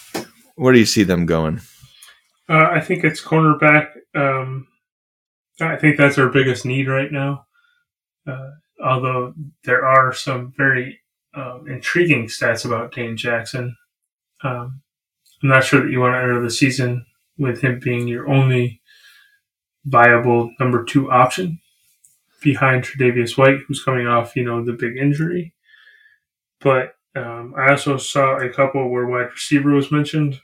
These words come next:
Speaker 2: Uh, oddly enough, the Bills are probably the third or fourth most mentioned team when it comes to Deebo. I just don't foresee them being able to trade for him and then sign him to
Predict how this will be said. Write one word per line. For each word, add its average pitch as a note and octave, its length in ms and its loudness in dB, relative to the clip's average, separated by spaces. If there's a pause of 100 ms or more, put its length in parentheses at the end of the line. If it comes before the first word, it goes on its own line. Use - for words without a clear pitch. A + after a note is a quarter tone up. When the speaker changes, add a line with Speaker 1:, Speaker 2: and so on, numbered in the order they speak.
(1080)
Speaker 2:
Uh, B2+ 260 0
oddly C3+ 280 4
enough, C3 320 0
the B2 80 -4
Bills C3+ 320 2
are B2 80 -2
probably C3 420 -2
the A#2+ 100 -8
third C3+ 320 -2
or A#2 60 -4
fourth - 580 2 (180)
most B2+ 760 0
mentioned C3 400 -2
team B2+ 220 -6
when B2 100 -6
it B2 100 -14
comes B2 240 -8
to B2+ 60 -12
Deebo. B2 500 -6 (440)
I C3+ 120 4
just B2 200 -4
don't B2+ 220 -4
foresee B2+ 280 -6
them A#2+ 180 -4
being A#2+ 180 -4
able A#2+ 180 -6
to A2+ 80 -10
trade B2 400 -2
for A#2+ 260 -2
him A#2+ 300 -6
and A#2+ 220 -2
then A2+ 160 -4
sign B2 400 0
him A#2+ 220 -2
to - 80 -20